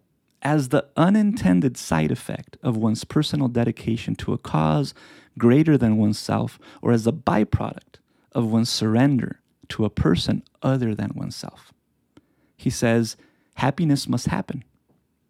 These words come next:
And the same holds for success. You have to let it happen by not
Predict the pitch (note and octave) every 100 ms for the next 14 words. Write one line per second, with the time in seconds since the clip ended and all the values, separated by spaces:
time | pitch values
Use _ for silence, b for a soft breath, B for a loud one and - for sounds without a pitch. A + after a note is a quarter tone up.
0 | _ _ _ _ _ _ _ B2+ A#2 A2+
1 | - B2 B2+ B2+ B2+ - b b - B2+
2 | A2+ G#2+ G#2+ - - G#2 - - - -
3 | - - - - _ _ _ _ _ B
4 | B - C#3 E3+ F3+ C3+ B2 D3+ G3 -
5 | - F3+ F#3 D#3 C3 B2 A#2+ A#2 A2+ B2+
6 | D3 - -